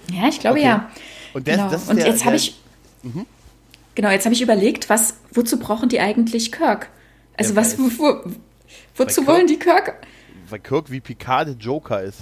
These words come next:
Speaker 2: im Prinzip. Im Zweifelsfall
Speaker 1: Ja, aber
Speaker 2: willst du Kirk oder
Speaker 1: Pike
Speaker 2: Picard.
Speaker 1: ist doch schon der Joker.
Speaker 2: Ja, aber das
Speaker 1: In Strange
Speaker 2: das
Speaker 1: New Worlds ist Pike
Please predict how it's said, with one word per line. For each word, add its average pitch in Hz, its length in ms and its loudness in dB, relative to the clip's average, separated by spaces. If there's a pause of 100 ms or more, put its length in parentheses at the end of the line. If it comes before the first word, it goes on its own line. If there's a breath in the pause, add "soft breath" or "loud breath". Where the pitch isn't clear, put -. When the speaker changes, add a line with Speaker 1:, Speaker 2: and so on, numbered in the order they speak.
(520)
Speaker 2:
im 120 100 -10
Prinzip. 110 480 -12 (220 soft breath)
Im 110 100 -14
Zweifelsfall 156 460 -2
Speaker 1:
Ja, 247 140 2
aber 262 120 2
Speaker 2:
willst 120 180 -4
du 127 60 -14
Kirk 117 340 -6 (680 soft breath)
oder 160 140 -4
Speaker 1:
Pike 302 180 2
Speaker 2:
Picard. 110 240 0
Speaker 1:
ist 214 60 0
doch 220 100 -4
schon 220 160 2
der 202 120 2
Joker. 208 480 -2 (600 loud breath)
Speaker 2:
Ja, 127 260 -2
aber 156 100 0
das 131 100 0
Speaker 1:
In 277 60 2
Strange - 360 2
Speaker 2:
das 320 100 4
Speaker 1:
New 262 120 2
Worlds 262 300 2
ist - 200 -4
Pike 349 320 0